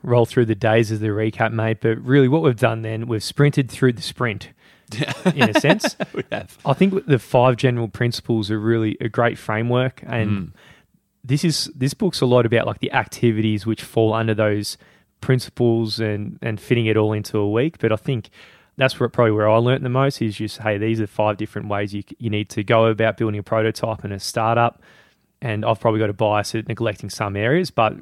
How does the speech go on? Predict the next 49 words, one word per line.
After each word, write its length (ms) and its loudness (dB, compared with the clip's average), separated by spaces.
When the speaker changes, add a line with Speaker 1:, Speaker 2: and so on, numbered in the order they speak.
Speaker 1:
you 100 -8
know, 140 -2
through 340 0
this 140 -2
process, 600 -2
you 80 -4
can't 280 -4
neglect 340 -6
certain 300 -8
areas 260 -4
and 80 -8
you're 80 -8
giving 240 -6
it 240 -12
time, 420 -6
uh, 260 -2
where 260 -4
it's 120 -8
meant 180 -12
to 60 -14
be. 240 -6
Speaker 2:
Yeah, 260 0
I 40 -4
think 220 -6
this 100 -6
book 280 -6
is 200 -4
literally 360 0
an, 220 -2
a, 300 -2
a, 380 -6
an 160 -6
all-in-one. 500 2
If 140 -6
you 80 4
want 160 0
to 80 0
run 280 0
a 80 -2
sprint, 580 -4
read 220 0
this 140 -2
book 300 -2
and 140 -4
follow 240 0
it 80 -2
step 220 -2
by 140 -2
step, 420 -4